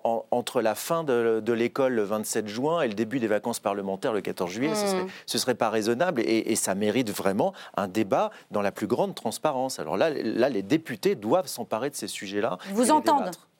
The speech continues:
Speaker 2: En tout cas, c'est, vous êtes au bon endroit pour
Speaker 1: On
Speaker 2: le
Speaker 1: est dans
Speaker 2: dire.
Speaker 1: cette maison.
Speaker 2: <laughs> Exactement. Pour l'anniversaire, euh, des dix ans,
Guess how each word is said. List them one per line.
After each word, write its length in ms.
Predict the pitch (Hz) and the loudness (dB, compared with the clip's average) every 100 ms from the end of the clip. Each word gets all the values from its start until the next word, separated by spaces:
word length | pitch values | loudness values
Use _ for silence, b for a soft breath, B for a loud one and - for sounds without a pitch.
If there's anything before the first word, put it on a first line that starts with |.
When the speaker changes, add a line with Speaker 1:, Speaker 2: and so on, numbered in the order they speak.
| - | -20
Speaker 2:
En 40 | |
tout 100 | 190 | -4
cas, 120 | 185 | -2
c'est, 360 | 247 202 170 165 | 0 0 -2 -4
vous 160 | - 180 | -6 -4
êtes 120 | 202 | -2
au 60 | 170 | 0
bon 140 | 220 | 2
endroit 180 | 233 214 | 2 0
pour 120 | 226 | 0
Speaker 1:
On 40 | 127 | 0
Speaker 2:
le 60 | |
Speaker 1:
est 20 | 127 | 2
dans 80 | |
Speaker 2:
dire. 80 | 127 | 2
Speaker 1:
cette 140 | 135 127 | 0 0
maison. 300 | 131 127 117 | 0 0 2
Speaker 2:
<laughs> 20 | |
Exactement. 720 | 320 240 - 359 - 269 214 202 B B B B | 2 2 0 -4 2 0 0 -6 B B B B
Pour 120 | 302 | 4
l'anniversaire, 560 | 311 311 330 330 359 339 | 4 4 2 2 2 2
euh, 300 | 277 247 247 | 2 2 0
des 240 | 202 294 233 | 2 0 2
dix 320 | 277 330 254 | 2 2 2
ans, 160 | 262 | 0